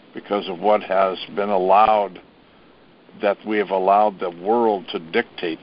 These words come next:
to us. Father, forgive us for treating our mothers and fathers with disrespect and lack of honor. Father, our nation is suffering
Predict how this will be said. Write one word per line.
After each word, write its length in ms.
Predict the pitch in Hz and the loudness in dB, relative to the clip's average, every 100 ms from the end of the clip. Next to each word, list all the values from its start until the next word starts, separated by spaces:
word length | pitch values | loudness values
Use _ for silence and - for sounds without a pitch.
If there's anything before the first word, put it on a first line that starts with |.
| - | -8
to 160 | 85 | -4
us. 340 | 80 80 - - - - - - - - - - - - - - - - | -4 -6 -12 -18 -20 -20 -20 -20 -20 -20 -20 -20 -20 -20 -20 -20 -20 -6
Father, 360 | - 139 147 135 | 4 6 6 4
forgive 380 | - 117 110 156 | -2 -10 -6 -4
us 140 | 127 107 - | -4 -8 -8
for 120 | 110 | -10
treating 460 | - 143 147 131 | -10 -8 -6 -4
our 160 | 117 110 | -4 -4
mothers 460 | 107 131 131 117 101 | -2 0 0 -4 -6
and 180 | 110 104 | -10 -6
fathers 520 | 113 127 123 113 107 95 - _ _ _ _ | 0 2 2 0 -6 -8 -14 _ _ _ _
with 140 | - 107 - | -6 -6 -2
disrespect 800 | 139 - 110 104 - 131 120 - - - _ _ _ _ - | -2 -2 -4 -6 0 2 2 0 -14 -20 _ _ _ _ -12
and 120 | 95 | -2
lack 320 | 104 113 104 | 2 4 2
of 140 | 101 | -2
honor. 380 | 98 107 101 82 - _ _ _ _ _ _ _ _ _ _ _ _ _ _ - - - | -4 -4 -4 -8 -14 _ _ _ _ _ _ _ _ _ _ _ _ _ _ -20 -20 -2
Father, 300 | 135 151 151 | 6 6 6
our 240 | 156 147 139 | 0 -2 -4
nation 480 | 139 151 - 135 123 | -4 -4 -6 -6 -6
is 120 | 110 - | -6 -2
suffering 500 | 143 160 - 117 107 | 0 0 -4 -10 -10